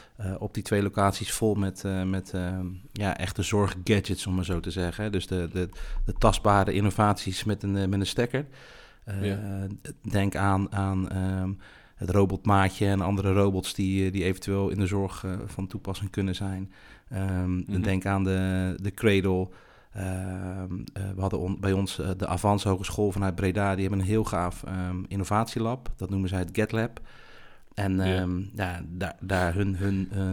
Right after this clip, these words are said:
Speaker 1: doel daar is, is om, daarin is om, eh, de zin en onzin van, eh, van technologie,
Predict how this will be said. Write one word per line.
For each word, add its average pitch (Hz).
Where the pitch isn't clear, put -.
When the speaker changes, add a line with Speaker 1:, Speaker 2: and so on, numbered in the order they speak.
Speaker 1:
doel 113
daar 104
is, 107
is 104
om, 101
daarin 101
is 98
om, 98
eh, 98
de 107
zin 123
en 117
onzin 120
van, 110
eh, 107
van 101
technologie, 110